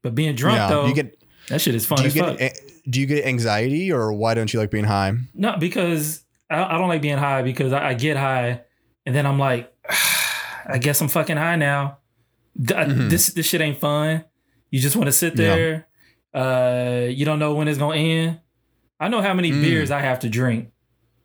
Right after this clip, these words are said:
Speaker 1: before I'm, like, drunk. I can monitor
Speaker 2: <laughs> For sure.
Speaker 1: myself. I, I have no, 'cause
Speaker 2: Two.
Speaker 1: I don't smoke weed, so I don't have a, any, like,
Speaker 2: Mm-hmm.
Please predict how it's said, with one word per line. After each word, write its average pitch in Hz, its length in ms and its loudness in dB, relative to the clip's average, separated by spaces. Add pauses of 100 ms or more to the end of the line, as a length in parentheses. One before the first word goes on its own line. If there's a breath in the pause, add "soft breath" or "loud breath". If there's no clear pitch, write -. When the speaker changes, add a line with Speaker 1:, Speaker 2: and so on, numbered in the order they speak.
(420)
Speaker 1:
before 135 320 -2
I'm, 123 160 0
like, 110 340 -4 (640)
drunk. 113 540 0 (340)
I 147 80 0
can 147 160 0
monitor 123 300 0
Speaker 2:
<laughs> - 0 -
For 113 80 0
sure. - 20 -2
Speaker 1:
myself. 104 640 2 (320 soft breath)
I, 208 100 -2
I - 20 0
have 180 240 0
no, 180 100 2
'cause - 120 2
Speaker 2:
Two. 208 60 2
Speaker 1:
I - 40 2
don't 214 120 -2
smoke 180 260 0
weed, 123 380 -2
so 147 100 -2
I 156 60 2
don't 160 140 0
have 147 180 0
a, 135 180 -2
any, 151 160 0
like, 131 180 4
Speaker 2:
Mm-hmm. 95 160 -2